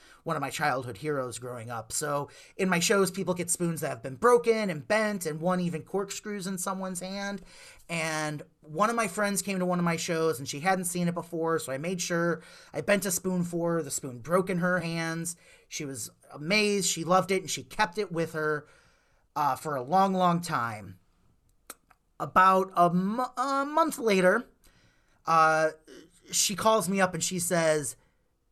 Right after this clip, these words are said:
"You almost cost me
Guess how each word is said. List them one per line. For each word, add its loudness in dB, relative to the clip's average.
"You 2
almost 4
cost 4
me -8